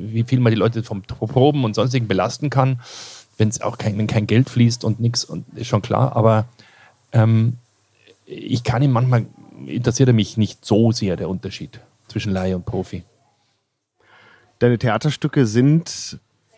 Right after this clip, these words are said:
Speaker 2: immer sehr vielschichtig. Also auf der einen Seite, äh, ist es so Tür auf, Tür zu, Schenkelklopfer-Komik. Und auf der anderen Seite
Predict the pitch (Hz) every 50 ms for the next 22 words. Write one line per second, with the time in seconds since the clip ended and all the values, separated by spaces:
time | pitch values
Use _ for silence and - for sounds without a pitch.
0 | _ _ _ _ _ _ - 131 139 156 147 131 135 139 127 - - 123 120 107
1 | - - 107 104 - - 107 98 - 110 107 101 113 110 - - 101 78 107 117
2 | 131 139 120 127 127 127 131 - 135 127 123 123 120 - - _ _ _ _ _
3 | _ _ _ _ - 113 113 110 98 - 113 - 120 107 - 120 110 - - 120
4 | 110 - 101 123 - - - - 113 101 - - - 127 135 147 147 135 - -
5 | 123 131 156 156 151 - - - 151 - - - 156 135 139 143 139 135 135 131
6 | - - - 147 147 143 165 170 196 - - - - _ _ _ _ _ _ _
7 | _ _ _ _ - - 123 110 120 - - 104 95 123 143 139 127 127 123 123
8 | 127 - 139 127 120 120 - - - -